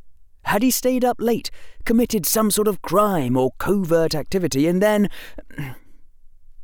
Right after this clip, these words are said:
but he didn't know the Obliviate spell. Had someone else? What? A thought occurred to Harry.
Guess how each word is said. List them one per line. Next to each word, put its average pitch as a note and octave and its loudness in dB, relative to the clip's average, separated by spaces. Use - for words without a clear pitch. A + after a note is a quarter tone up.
but C3+ -2
he C#3+ 0
didn't A2 -2
know A2+ 0
the D3 2
Obliviate F3+ 0
spell. - -4
Had D#3+ 0
someone D3 2
else? A#3 2
What? A#3+ 0
A A#2 -2
thought A#2+ 0
occurred A#2+ 2
to F#2 -6
Harry. D#2+ -8